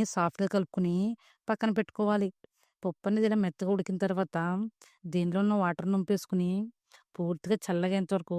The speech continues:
పక్కన పెట్టుకోవాలి. పప్పు అనేది చల్లగైన తర్వాత మిక్సీలో వేసుకుని వీరంత మెత్తగా మిక్సీ పట్టుకోవాలి. స్టవ్ మీద ప్యాన్ పెట్టుకుని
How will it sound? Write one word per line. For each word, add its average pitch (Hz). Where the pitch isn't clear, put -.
పక్కన 220
పెట్టుకోవాలి. 208
పప్పు 175
అనేది 214
చల్లగైన 185
తర్వాత 180
మిక్సీలో 190
వేసుకుని 196
వీరంత 190
మెత్తగా 170
మిక్సీ 208
పట్టుకోవాలి. 202
స్టవ్ 175
మీద 185
ప్యాన్ 185
పెట్టుకుని 185